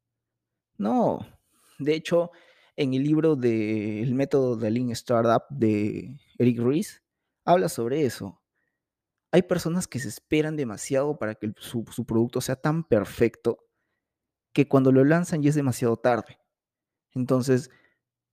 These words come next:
eh, pierden gran porción del mercado al momento de que quieran competir.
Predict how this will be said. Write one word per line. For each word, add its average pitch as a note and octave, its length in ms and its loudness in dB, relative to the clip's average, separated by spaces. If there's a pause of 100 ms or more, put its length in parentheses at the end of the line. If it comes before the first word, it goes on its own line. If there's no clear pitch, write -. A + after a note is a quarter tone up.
(180)
eh, A#2 640 0
pierden D#3+ 420 4
gran C3+ 220 4
porción B2 360 0
del C3 140 2
mercado G#2+ 640 0 (540)
al A#2+ 120 4
momento B2+ 340 0
de C#3+ 40 -4
que - 140 -14
quieran B2 240 -2
competir. C3+ 580 -2